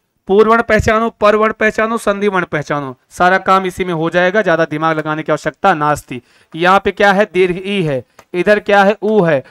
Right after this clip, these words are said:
ई के बाद असमान स्वर आया है तो क्या करोगे? यहाँ पर आपकी यण संधि हो जाएगी। और यण संधि में क्या होता है? ई के स्थान पर या आदेश होता है। यहाँ पर शुद्ध बचा,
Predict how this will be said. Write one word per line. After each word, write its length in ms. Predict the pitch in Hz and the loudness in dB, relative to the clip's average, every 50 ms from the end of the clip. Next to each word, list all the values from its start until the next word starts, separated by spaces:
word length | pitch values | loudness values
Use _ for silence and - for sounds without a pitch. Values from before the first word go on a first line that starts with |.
| _ _ _ _ - | _ _ _ _ -8
ई 120 | 202 220 | -6 -4
के 160 | 180 - 208 | -2 -2 2
बाद 200 | 196 208 208 208 | 4 4 4 4
असमान 440 | 196 196 - - 196 202 208 214 214 | 4 2 2 0 2 4 4 2 2
स्वर 220 | 202 - 208 202 214 | 2 2 2 4 4
आया 360 | 185 190 196 202 214 226 214 185 | 4 6 6 6 6 6 6 6
है 160 | 165 160 139 - _ _ _ - | 4 0 -2 -6 _ _ _ -10
तो 60 | 185 - | -10 -2
क्या 200 | - 208 214 226 | 2 2 2 2
करोगे? 460 | 220 214 214 208 185 170 151 147 135 - _ _ _ _ 175 | 2 0 0 0 0 0 -2 -4 -6 -8 _ _ _ _ -2
यहाँ 240 | 175 180 185 202 202 | 2 2 2 2 2
पर 100 | 220 202 | 2 2
आपकी 300 | 196 196 196 - 208 208 | 2 2 2 0 -4 -6
यण 120 | 208 208 208 | -4 -4 -4
संधि 300 | - 214 202 202 214 214 202 | -2 -4 -4 -4 -2 -2 0
हो 160 | 190 202 196 | 0 2 2
जाएगी। 480 | 196 202 214 226 214 175 170 151 139 - - - | 2 2 2 2 2 0 -4 -6 -8 -8 -14 -16
और 160 | - - 175 | -8 -4 -2
यण 180 | 180 202 214 220 | 0 0 0 0
संधि 240 | 202 214 202 208 208 | -2 -4 -4 -4 -4
में 120 | 208 196 - | -6 -4 0
क्या 140 | 247 269 254 | 2 2 4
होता 280 | 196 190 175 - 180 | 4 2 2 0 0
है? 120 | 165 175 190 - | 0 0 -2 -4
ई 100 | 214 220 | -8 -6
के 200 | - 208 208 202 | -2 -2 -2 -2
स्थान 300 | 196 - 202 190 196 196 - - | 0 0 0 0 0 0 -2 -2
पर 580 | 208 190 196 196 202 208 214 226 254 277 339 - _ _ _ _ _ _ _ _ - | 0 2 4 4 4 4 6 4 4 2 0 -4 _ _ _ _ _ _ _ _ -18
या 280 | 135 139 151 175 185 190 | -14 -6 -2 2 4 4
आदेश 600 | 202 180 160 175 175 175 175 175 175 170 - - | 4 4 4 2 2 2 2 -2 -4 -4 -4 -6
होता 340 | 165 160 - - 160 156 147 | -8 -6 -2 0 2 2 2
है। 320 | 143 143 139 135 127 117 - _ _ _ _ _ _ - | 2 0 0 -2 -4 -6 -10 _ _ _ _ _ _ -4
यहाँ 300 | 170 180 185 190 208 - | 0 2 2 2 2 2
पर 120 | - 208 190 | 2 0 0
शुद्ध 300 | - - - 226 220 214 | -2 -4 -4 -2 0 2
बचा, 400 | 208 214 208 - 214 190 165 143 | 2 0 0 2 2 2 2 0